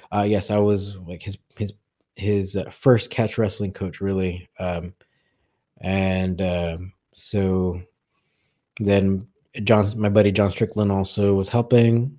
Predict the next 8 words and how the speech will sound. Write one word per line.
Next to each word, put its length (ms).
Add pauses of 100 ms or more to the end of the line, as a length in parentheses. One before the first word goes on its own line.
(680)
Um, 800 (360)
yeah, 280
but 160
then 200
after 300
that, 300
then 200
he, 480